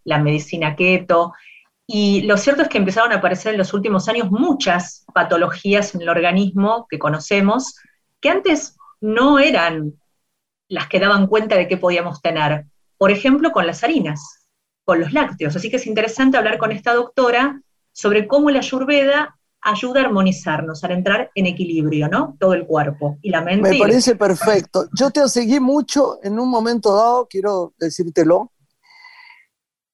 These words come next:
Speaker 2: porque me di cuenta que había algo que yo estaba manejando mal. Y me di cuenta que cuando vos me decías el tema de las harinas,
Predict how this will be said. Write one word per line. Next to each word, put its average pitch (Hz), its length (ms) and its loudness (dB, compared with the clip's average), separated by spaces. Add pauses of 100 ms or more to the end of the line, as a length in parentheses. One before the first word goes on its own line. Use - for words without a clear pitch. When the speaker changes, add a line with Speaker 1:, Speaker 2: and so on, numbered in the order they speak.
(140)
Speaker 2:
porque 208 320 2
me 247 160 4
di 302 120 4
cuenta 269 640 2 (1400)
que 220 100 0
había 247 320 2
algo 226 540 0 (640)
que 190 160 0
yo 208 140 -2
estaba 220 300 0
manejando 185 560 0
mal. 156 380 -6 (600)
Y 190 100 2
me 233 120 2
di 269 120 2
cuenta 262 380 4
que 214 100 0
cuando 180 280 4
vos 240 200 4
me 220 100 2
decías 185 600 0
el 143 180 -10
tema 240 260 2
de 180 80 4
las 165 180 0
harinas, 160 640 -2